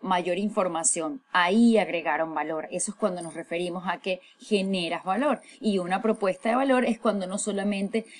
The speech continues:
te quedas en el desempeño, eh, sino que resaltas cada uno de los elementos que tienes que,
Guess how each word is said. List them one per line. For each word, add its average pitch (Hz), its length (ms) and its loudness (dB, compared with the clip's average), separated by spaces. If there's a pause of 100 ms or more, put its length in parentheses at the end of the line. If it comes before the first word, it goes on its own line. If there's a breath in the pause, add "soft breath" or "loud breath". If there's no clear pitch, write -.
(140)
te 202 160 2
quedas 180 500 2 (300 soft breath)
en 208 380 2
el 170 180 -4
desempeño, 180 920 2 (260 soft breath)
eh, 151 640 -6
sino 185 340 -2
que 190 120 -4
resaltas 185 640 2
cada 175 320 2
uno 185 360 -4
de 202 140 -2
los 165 140 -6
elementos 160 560 -8
que - 160 -2
tienes 190 500 -2
que, 180 260 -2